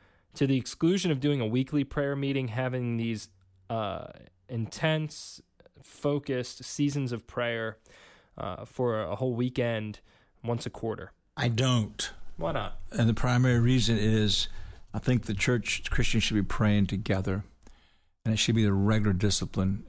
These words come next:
Speaker 2: in the church. So I find these things to be really unhelpful.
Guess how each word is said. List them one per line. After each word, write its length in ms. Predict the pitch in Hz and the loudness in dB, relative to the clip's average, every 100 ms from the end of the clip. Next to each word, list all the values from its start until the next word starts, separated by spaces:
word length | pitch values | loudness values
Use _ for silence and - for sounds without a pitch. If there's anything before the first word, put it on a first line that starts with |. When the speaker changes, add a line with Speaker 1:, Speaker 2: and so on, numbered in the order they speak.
| - | -2
Speaker 2:
in 460 | 110 101 98 98 - | 2 4 2 0 -6
the 80 | 101 | -6
church. 580 | - - - - - - - - - - _ _ _ | -4 -4 -6 -10 -12 -12 -20 -20 -20 -20 _ _ _
So 120 | - 120 | 0 2
I 100 | 135 | 2
find 340 | - 123 120 | 4 4 6
these 200 | 113 - | 4 4
things 280 | 120 110 98 | 4 4 2
to 100 | 101 | 2
be 140 | 104 | 4
really 460 | 98 139 135 107 - - - - - - - - - - - - - - | 4 4 4 2 -2 -2 0 0 -4 -2 -4 -4 -10 -10 2 4 4 4
unhelpful. 760 | 110 104 - 110 - - 85 | 2 2 2 0 -2 -6 -4